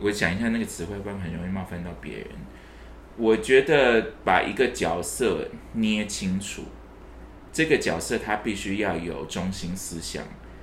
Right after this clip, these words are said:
所以他可以映射出来他的反应，所以这个角色是要有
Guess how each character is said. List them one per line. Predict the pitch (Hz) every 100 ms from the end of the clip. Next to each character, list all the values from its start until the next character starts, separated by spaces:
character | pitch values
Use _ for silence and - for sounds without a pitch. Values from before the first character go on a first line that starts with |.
| - -
所 | - 117
以 | 98
他 | 104 98
可 | 101 98
以 | 92 -
映 | 120 95
射 | 95 117 90
出 | - 101
来 | 85 82
他 | 92 90
的 | 82
反 | - 60 95
应， | 95
所 | -
以 | 127
这 | 165
个 | 143
角 | - 80
色 | -
是 | 110 123
要 |
有 | 95